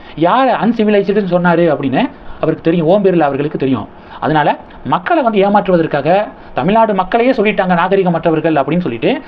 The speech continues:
ஒரு போலியான பிம்பத்தை திமுக கட்டமைக்க பார்க்கறாங்க அப்படின்னு பாஜக கடுமையான விமர்சனத்தை முன்வைக்கிறாங்க. அண்ணாமலை சிம்பிளா சொல்றாரு, "மேடம், இது ஆயிரத்தி தொள்ளாயிரத்தி அறுபது கிடையாது, ரெண்டாயிரத்தி இருபத்தி அஞ்சு.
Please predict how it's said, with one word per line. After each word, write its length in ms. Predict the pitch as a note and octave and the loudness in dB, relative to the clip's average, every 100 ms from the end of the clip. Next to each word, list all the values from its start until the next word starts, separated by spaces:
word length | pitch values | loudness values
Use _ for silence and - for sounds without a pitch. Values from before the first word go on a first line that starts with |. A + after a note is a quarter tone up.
| - | -4
ஒரு 200 | C3 C3+ - | -2 -2 0
போலியான 360 | A#3+ B3+ B3 G3 | 2 2 2 0
பிம்பத்தை 300 | G3 F#3 G3+ | 0 0 0
திமுக 280 | G3 G3 F3 | 0 -2 -2
கட்டமைக்க 360 | E3+ F#3 F3+ | -2 -2 -2
பார்க்கறாங்க 460 | F3 F3+ E3 E3 C#3 | -2 -2 0 0 0
அப்படின்னு 220 | A#2+ C#3+ C4+ - - | -2 -2 -2 -6 -4
பாஜக 320 | C#3 F#3 F#3 | -2 0 0
கடுமையான 400 | D#3 D#3 G3+ G#3+ | 0 0 2 2
விமர்சனத்தை 420 | F#3 F3+ F3+ D#3+ D3 | 2 2 2 0 0
முன்வைக்கிறாங்க. 560 | E3 D#3+ C3+ C3 B3 - - | -2 0 0 0 -2 -4 -8
அண்ணாமலை 440 | A#2+ F3+ C4 A#3 - | -4 0 2 2 -2
சிம்பிளா 220 | E3+ G3 F3 | -2 0 0
சொல்றாரு, 360 | D#3 D3+ G#2+ - - | 0 0 -4 -12 -6
"மேடம், 240 | C#3 G#3+ D#4+ - - | -2 0 -2 -10 -6
இது 140 | C3+ | -2
ஆயிரத்தி 400 | C3 G3 F#3 E3 | 0 0 -2 0
தொள்ளாயிரத்தி 240 | D#3+ E3 D#3 | 0 0 0
அறுபது 280 | D3+ F3+ | 2 0
கிடையாது, 380 | D#3 E3+ F3 G#2+ - - | 2 2 2 0 -10 -8
ரெண்டாயிரத்தி 440 | C#3+ F3+ F3+ E3 D3+ | -2 2 2 2 0
இருபத்தி 320 | F3 F#3 D#3 | 0 0 0
அஞ்சு. 300 | F3+ D3 | 0 0